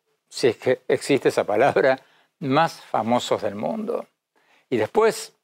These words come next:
en nuestro segmento El Innovador de la Semana, para no salirnos del tema, vamos a tener a un joven latinoamericano que es el cofundador de Laika, un supermercado virtual para productos para perros y gatos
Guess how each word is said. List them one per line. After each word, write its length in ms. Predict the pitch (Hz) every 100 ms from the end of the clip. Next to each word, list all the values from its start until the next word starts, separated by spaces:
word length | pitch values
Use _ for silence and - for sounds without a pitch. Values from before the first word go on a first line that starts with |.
| -
en 100 | 113
nuestro 420 | 101 - 107 101
segmento 680 | - 104 120 131 113 131 -
El 120 | 123
Innovador 400 | 101 101 113 139
de 80 | 117
la 60 | -
Semana, 380 | 123 151 143
para 240 | - 113 107
no 100 | 131
salirnos 400 | - 117 139 110
del 140 | 98
tema, 400 | 160 180 151 - _ _ _ _ -
vamos 260 | 143 131
a 100 | 120
tener 400 | 123 135 143 - -
a 140 | 139
un 200 | 160 208
joven 300 | - 170 170
latinoamericano 760 | 135 117 104 104 107 147 147 143
que 80 | -
es 120 | -
el 160 | 110 -
cofundador 720 | - 180 165 127 120 139 127
de 140 | 120
Laika, 680 | 110 127 113 - - - - _ _ _ _ _ _ - -
un 320 | 175 160 - - _ _
supermercado 1040 | - - 139 131 113 117 104 185 190 190 -
virtual 800 | 117 113 101 156 180 190 202 330 -
para 220 | 117 107
productos 600 | - 113 156 147 151 127
para 280 | - 101 101
perros 580 | _ 151 135 - 131 -
y 40 |
gatos 520 | 117 147 156 160 -